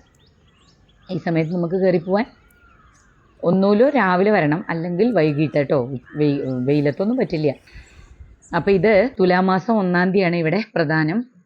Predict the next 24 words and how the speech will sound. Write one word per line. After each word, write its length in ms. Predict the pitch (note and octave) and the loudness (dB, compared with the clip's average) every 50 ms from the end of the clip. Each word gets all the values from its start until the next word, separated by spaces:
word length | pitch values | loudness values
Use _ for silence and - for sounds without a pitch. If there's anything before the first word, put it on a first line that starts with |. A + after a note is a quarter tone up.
| _ _ _ | _ _ _
അന്ന് 200 | - E3 E3 F3 F#3+ | -6 -4 -2 -2 0
നല്ല 280 | F#3 E3+ E3+ F3 F3 | 0 2 2 2 0
തിരക്കായിരിക്കും. 600 | F#3 F3+ G3 E3 D#3+ - F#3 E3 D3+ D3 C3 A3 | 0 0 -2 -2 0 0 0 0 0 0 -2 -4
പിന്നെ 200 | B3 - F3 F3+ | -4 -4 -6 -4
വൃശ്ചികത്തിലെ 520 | F#3+ F3 D#3+ - - - F3 F3 F3 G3 G#3+ - | -4 -4 -6 -6 -2 -2 0 0 0 -2 -2 -2
കാർത്തിക 400 | G#3 E3+ D#3 C#3+ B2 F3 D3+ D3 | -2 -2 -2 -2 -2 -2 0 0
കേട്ടോ. 200 | C#3+ C#3 - C3+ - _ _ _ _ _ _ _ _ - | 0 -2 -4 -8 -12 _ _ _ _ _ _ _ _ -6
ആ 120 | - F3 F3+ | -4 -4 -2
കാർത്തികയ്ക്കും, 760 | F3 G3+ E3+ E3+ D#3+ - F#3+ F3 F3+ D#3 - A3 B3 C#4 - _ _ _ - - | -2 0 -2 0 0 0 0 0 0 0 0 -2 -2 -2 -4 _ _ _ -12 -6
ഏ, 160 | F#3 F#3 F3+ | -4 -2 -2
ദേവിയുടെ 380 | F3 E3 F#3+ F#3 F3 F3 E3+ F#3 | 0 2 2 2 2 2 2 0
പിറന്നാളാണെന്നാണ് 720 | E3+ F#3+ F3+ E3 E3+ E3+ E3+ F3 F3 E3+ D#3 E3 E3 D#3+ | 0 0 -2 -2 -2 -2 0 0 -2 -2 -2 -2 -2 -2
പറയുന്നത്. 320 | D3 D#3 D3 D3 D3 D#3 - | -2 -2 -2 -2 -4 -4 -6
അപ്പോ, 200 | - - F#3+ G3 | -6 -4 -2 -4
ഏ, 640 | - - - - - - - - - - - - - | -2 -4 -8 -10 -10 -12 -12 -14 -18 -16 -14 -10 -6
അതിനും 460 | - F#3+ F#3 F3 F#3 G3 G#3+ A3+ A#3 | -4 -2 0 0 0 0 -2 -2 -2
തിരക്കായിരിക്കും 560 | - G3+ E3+ E3 E3+ F3+ E3+ E3 D#3 C#3+ E3 | -2 -2 -2 -2 -2 -2 -2 -2 -2 -2 -4
എന്നാ 140 | E3 E3 D#3+ | -4 -4 -2
പറഞ്ഞത്. 280 | C#3+ C3+ C3 C3 C3+ - _ _ _ _ _ _ _ _ _ _ _ _ _ _ _ _ _ _ _ _ _ _ _ _ _ _ _ _ _ _ - | -2 -4 -4 -6 -8 -10 _ _ _ _ _ _ _ _ _ _ _ _ _ _ _ _ _ _ _ _ _ _ _ _ _ _ _ _ _ _ -6
ഇതാ 160 | - F3+ F3+ F#3 | -2 0 2 2
കണ്ടില്ലേ, 420 | G#3+ G#3+ F#3 E3+ D3+ B2 C#3+ - - | 2 2 2 0 0 -2 -4 -6 -2
ഏ, 80 | G3 | 0
ഓരോരോ 400 | F#3 F3+ F#3 F#3+ F#3+ G3 G3 G3 | 2 2 4 4 2 2 2 2
ഡേറ്റ്. 380 | G3+ F3 F#3+ F#3+ D#3+ - G3+ G#3 | 2 2 2 0 0 0 -2 -2